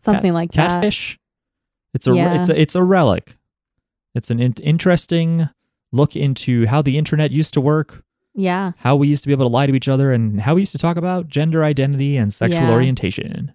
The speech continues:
Speaker 1: Yeah.
Speaker 2: 'Cause that comes up a lot.
Speaker 1: Everything, yeah, everything is just not, it's not what we do today.
Speaker 2: It's not, but it was on the way. Maybe.
Speaker 1: Yeah. Sure. It's like, it's weird 'cause it's like, this isn't like,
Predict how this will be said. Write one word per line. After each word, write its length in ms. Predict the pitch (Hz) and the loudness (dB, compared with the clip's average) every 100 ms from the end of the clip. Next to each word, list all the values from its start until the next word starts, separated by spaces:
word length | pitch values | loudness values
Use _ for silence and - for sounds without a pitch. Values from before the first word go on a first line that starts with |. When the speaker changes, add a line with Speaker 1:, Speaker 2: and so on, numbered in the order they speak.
| _ _ | _ _
Speaker 1:
Yeah. 540 | 196 170 170 165 160 160 - - | -6 -4 -2 -4 -6 -8 -12 -8
Speaker 2:
'Cause 120 | 104 | -4
that 140 | 107 143 | -2 2
comes 200 | 208 220 | 2 4
up 40 | |
a 40 | 233 | 2
lot. 100 | - | 2
Speaker 1:
Everything, 300 | 202 190 175 - | 0 0 -4 -4
yeah, 320 | 190 160 156 | -2 -2 -2
everything 400 | 156 185 175 170 | -4 -6 -6 -6
is 120 | 156 | -6
just 220 | - 156 160 | -10 -14 -10
not, 360 | 151 151 151 - _ _ _ _ _ _ _ _ _ | -8 -8 -10 -12 _ _ _ _ _ _ _ _ _
it's 180 | _ - | _ -8
not 260 | 165 160 - - _ | -6 -6 -10 -18 _
what 180 | 185 175 | -6 -4
we 120 | - 190 | -2 -2
do 160 | 202 | -2
today. 400 | 226 151 - 160 _ _ _ | -2 -4 -4 -8 _ _ _
Speaker 2:
It's 140 | 139 - | -4 0
not, 180 | 196 220 | 0 2
but 120 | 160 | 2
it 80 | 143 | 2
was 120 | 135 | 2
on 140 | 165 | 2
the 60 | 170 | 0
way. 280 | 147 - - _ _ _ _ _ _ | -2 -4 -10 _ _ _ _ _ _
Maybe. 280 | - 98 - 523 | -4 -4 -4 -2
Speaker 1:
Yeah. 360 | 539 480 440 381 _ _ _ _ _ _ _ _ _ _ | 0 0 -2 -6 _ _ _ _ _ _ _ _ _ _
Sure. 480 | - 190 156 156 - | -6 -4 -4 -8 -2
It's 180 | 226 - | 0 2
like, 160 | 311 | 0
it's 120 | 294 240 | 0 0
weird 280 | 302 254 175 | 2 2 0
'cause 120 | - | -6
it's 180 | 190 - | -8 -4
like, 220 | 175 - | -6 -2
this 160 | 220 277 | -4 0
isn't 240 | 339 370 | 0 0
like, 240 | 254 226 | 2 0